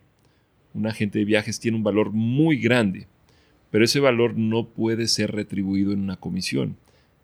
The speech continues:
Ese valor tiene que ser retribuido por el cliente por esa asesoría. Cuando nosotros vamos a hablar con un abogado, el abogado nos cobra unos honora-, honorarios por su conocimiento. Un médico nos cobra unos honorarios por su conocimiento.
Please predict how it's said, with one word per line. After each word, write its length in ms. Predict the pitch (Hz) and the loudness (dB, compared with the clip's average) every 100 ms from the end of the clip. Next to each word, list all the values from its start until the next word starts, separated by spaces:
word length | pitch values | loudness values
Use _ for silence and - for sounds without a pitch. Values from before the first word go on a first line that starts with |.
| _ | _
Ese 200 | - - | -8 0
valor 300 | 110 98 104 | 2 4 2
tiene 240 | - 110 110 | 0 -4 -2
que 100 | 104 | -4
ser 200 | 101 95 | -4 -4
retribuido 540 | 101 98 95 98 101 | -4 -2 0 2 0
por 180 | - 101 | -2 -2
el 100 | 95 | -2
cliente 400 | 120 165 185 95 | 2 2 4 0
por 160 | 98 | 0
esa 140 | 92 92 | -2 -4
asesoría. 520 | 85 - 87 71 - _ _ _ _ _ | -8 -8 -6 -8 -10 _ _ _ _ _
Cuando 300 | 98 95 95 | -6 -2 0
nosotros 400 | 92 101 107 113 | 0 -2 -4 -2
vamos 240 | 110 113 101 | -2 -2 -2
a 40 | |
hablar 200 | 98 101 | -2 -2
con 140 | 101 | -4
un 80 | 104 | -4
abogado, 400 | 101 98 127 139 | -2 0 0 2
el 80 | 101 | 2
abogado 340 | 87 87 90 | -2 -4 -4
nos 180 | 101 95 | -4 -6
cobra 260 | - 104 107 | -6 -4 -4
unos 200 | 101 101 | -6 -8
honora-, 360 | 90 95 92 - | -6 0 0 2
honorarios 540 | 101 98 101 113 - _ _ - | -2 4 4 4 0 _ _ -14
por 120 | 98 | -12
su 120 | 101 | -10
conocimiento. 720 | - 101 - 127 170 107 - _ _ _ _ | -8 -6 -4 2 4 2 -2 _ _ _ _
Un 160 | 117 117 | -6 0
médico 380 | 139 147 - 92 | 2 2 0 -4
nos 140 | 90 | -8
cobra 220 | 104 98 | -10 -8
unos 220 | 104 95 | -8 -8
honorarios 560 | 90 92 92 98 113 - _ _ - | -8 -4 -2 -2 -4 -10 _ _ -2
por 140 | 104 | -2
su 100 | 95 | -2
conocimiento. 800 | - 101 95 107 151 135 - | -4 -2 -2 0 2 2 0